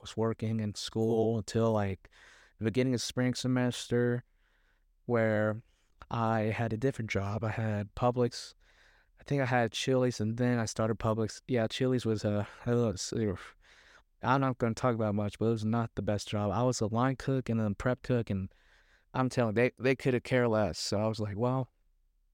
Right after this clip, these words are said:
if they're not gonna really do good management there, then why am I gonna work here?" They, they didn't schedule us right. They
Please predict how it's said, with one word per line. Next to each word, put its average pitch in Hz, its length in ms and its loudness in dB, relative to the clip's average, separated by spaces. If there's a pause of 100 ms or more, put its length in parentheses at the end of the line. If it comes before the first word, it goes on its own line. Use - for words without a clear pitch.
(240)
if 120 160 -2
they're 131 160 2
not 131 180 0
gonna 113 180 -2
really 110 340 0 (640)
do 127 140 2
good 117 180 0
management 110 440 -2
there, 120 220 2
then 107 140 -2
why 117 120 0
am 113 100 -2
I 107 40 -2
gonna 101 160 -4
work 101 240 -4
here?" 104 120 -2
They, 107 140 -2 (100)
they 127 160 -2
didn't 131 200 -2
schedule 123 480 0
us 117 240 -4
right. 113 340 0
They 107 160 -2